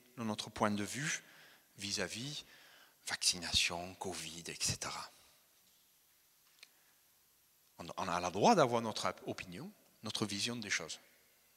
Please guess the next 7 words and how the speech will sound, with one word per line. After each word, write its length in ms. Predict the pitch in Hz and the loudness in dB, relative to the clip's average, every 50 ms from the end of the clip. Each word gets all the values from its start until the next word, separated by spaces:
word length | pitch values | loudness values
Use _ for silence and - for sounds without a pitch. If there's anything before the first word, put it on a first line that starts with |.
| _ _ - _ _ _ _ _ _ _ _ _ _ _ _ _ _ _ _ _ _ _ _ _ _ _ _ _ _ - - | _ _ -20 _ _ _ _ _ _ _ _ _ _ _ _ _ _ _ _ _ _ _ _ _ _ _ _ _ _ -12 -10
Mais 60 | - | -6
enfin, 200 | - - 143 127 | -4 -4 -2 0
c'est, 220 | - - - - | 0 -2 -2 -4
c'est, 260 | - - - 73 71 65 | -6 -6 -6 -6 -6 -2
c'est 180 | - - - - | -2 -2 0 4
pas 120 | - 156 | 4 6
canon, 380 | - - 127 120 131 107 92 | 10 10 8 8 8 0 0